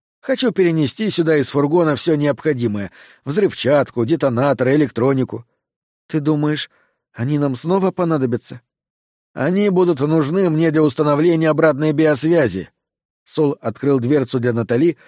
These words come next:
но она шагнула назад. «Что-нибудь не так?» спросил он.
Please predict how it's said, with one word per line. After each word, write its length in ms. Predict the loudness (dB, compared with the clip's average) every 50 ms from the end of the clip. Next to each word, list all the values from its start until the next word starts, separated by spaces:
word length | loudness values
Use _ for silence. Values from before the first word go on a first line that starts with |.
| _ _ _ _
но 160 | -6 -2 -2 0
она 180 | 0 0 -2
шагнула 480 | -2 -2 -2 -2 0 0 0 2 0 0
назад. 460 | 0 0 -2 -2 -4 -6 -8 -12 -20 _ _ _ _ _ _ _ _ _ _
«Что-нибудь 680 | _ -14 -6 -2 0 0 0 0 0 0 0 0 0 -2
не 180 | -2 -2 -2
так?» 340 | -2 0 0 0 -2 -2 -6 _ _ _ _ _ _
спросил 480 | -12 -6 -2 -2 -2 0 0 0 2 2
он. 180 | 0 -2 -4